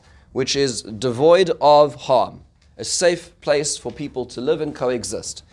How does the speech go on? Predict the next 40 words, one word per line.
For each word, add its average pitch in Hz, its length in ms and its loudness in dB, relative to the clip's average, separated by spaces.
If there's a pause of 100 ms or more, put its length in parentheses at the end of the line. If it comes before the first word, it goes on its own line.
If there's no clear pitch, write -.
(220)
And 113 80 2
that's 127 100 4
what 131 80 -10
the 139 60 0
government 127 340 2
will 196 160 0
mandate. 120 560 -2 (400)
However, 165 460 4
they 143 200 -2
do 139 140 -8
not 170 360 -2
mandate 135 400 -4
something 123 340 -6
which 120 200 -6
is 120 220 -6
moral. 107 280 2
Now, 101 140 -2
part 170 260 0
of 170 80 0
the 135 60 -6
difficulty 120 680 -6
of 104 100 -2
morality 104 580 -2
is 143 240 -2 (240)
whose 123 180 -4
morality, 131 640 2 (640)
right? 123 180 2
And 127 300 -2
we've 135 160 -6
seen 156 200 -2
throughout, 139 320 4 (320)
uh, 123 100 -4
throughout 120 320 -2
the, 117 200 -6
uh, 113 40 -2
history 120 440 -6 (260)
that 117 140 -6
certain 147 280 -4
governments 156 420 0
have 143 300 -2